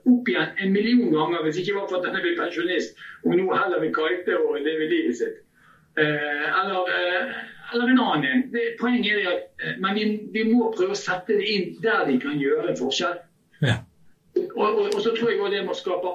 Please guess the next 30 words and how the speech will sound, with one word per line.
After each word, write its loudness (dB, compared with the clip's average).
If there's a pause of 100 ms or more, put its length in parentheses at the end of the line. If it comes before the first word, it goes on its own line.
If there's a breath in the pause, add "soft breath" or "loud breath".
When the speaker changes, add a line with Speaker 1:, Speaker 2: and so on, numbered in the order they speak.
(140)
Speaker 1:
avstand 0
i -4
perioder, 0
og 2
så 2
komme -2
inn 0
i 6
en 6
helt -2
avgjørende. 0
Jeg 0
kan 0
ta 0
en, 0 (100)
et -2
eksempel -2
med, 0 (420 loud breath)
det 6
er 4
jo, 2 (260)
eh, -4 (320)
som 0
vi 0
ofte 0
opplever, 2
er -2
når -2
folk, -2 (320)
eh, -2